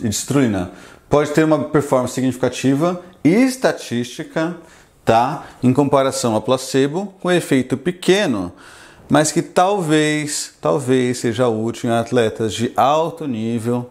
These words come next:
né? Com questões de desfechos competitivos aqui, definidos por resultados marginais, resultados pequenos, né?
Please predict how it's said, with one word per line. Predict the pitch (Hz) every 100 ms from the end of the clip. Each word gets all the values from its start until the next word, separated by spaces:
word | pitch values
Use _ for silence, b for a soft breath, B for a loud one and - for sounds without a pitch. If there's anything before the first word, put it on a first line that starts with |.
| -
né? | 95 95 104 107 B B B
Com | -
questões | 98 110 113 110
de | 110
desfechos | - 110 107
competitivos | 117 101 113 113 117 - 127 131 120 110
aqui, | 110 - 98 110 B B B
definidos | 135 143 147 127 123
por | - 131 127 135 147 -
resultados | 123 131 - 123 123
marginais, | 127 127 127 165 143 143 98
resultados | 98 - 110 -
pequenos, | - 135 - 156 165 117 82 82 - - -
né? | 85 104 131